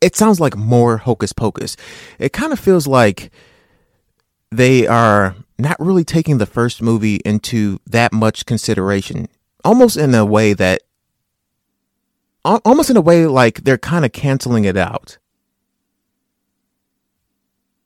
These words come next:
So anyway, I would hope to see at least one of the O G actors in Hocus Pocus two, if it's,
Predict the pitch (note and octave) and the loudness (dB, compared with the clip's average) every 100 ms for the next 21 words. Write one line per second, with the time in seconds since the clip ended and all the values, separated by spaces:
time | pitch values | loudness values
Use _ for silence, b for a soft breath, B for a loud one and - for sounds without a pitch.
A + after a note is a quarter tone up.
0 | _ _ _ _ - - G#3+ G#3 A2+ G2 | _ _ _ _ 0 2 6 4 4 2
1 | F2 C3+ G3 D3+ C3+ A#2+ - G2 A2 G2 | 0 2 2 2 0 -2 -2 -6 -4 -2
2 | E2+ C2+ F#2 G#2+ - G2 G2+ A#2 G2+ F2 | -2 -4 -4 -4 -6 -8 -2 0 0 -2
3 | E2 G2+ F#2 F#2+ E2+ F#2 F2+ - F2 E2+ | -2 -2 -4 -8 -6 -4 -6 -6 -6 -8
4 | - B B B B B B _ - C3 | -12 B B B B B B _ 0 2
5 | C3 B2 A#2 - A2+ G#2+ - - G#2+ - | 2 0 0 0 -2 -2 -6 -4 -4 2
6 | C#3+ E3+ - C#3+ | 2 4 0 -2